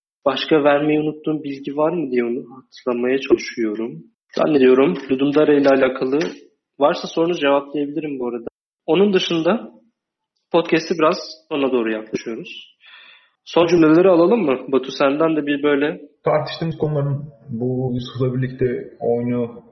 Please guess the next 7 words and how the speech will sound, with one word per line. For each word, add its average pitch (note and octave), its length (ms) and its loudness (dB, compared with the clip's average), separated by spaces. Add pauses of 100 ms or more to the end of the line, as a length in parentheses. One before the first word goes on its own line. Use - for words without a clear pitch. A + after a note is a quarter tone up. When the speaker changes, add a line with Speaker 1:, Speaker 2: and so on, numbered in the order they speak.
(100)
Speaker 2:
iyi B2+ 140 -4
yapan A#2+ 320 -4
şeyler A2 480 -4
ya G#2+ 100 -4
da G2+ 360 -4 (420)
düşündüğümüz, A2+ 480 -6
dikkatimizi G#2 520 -4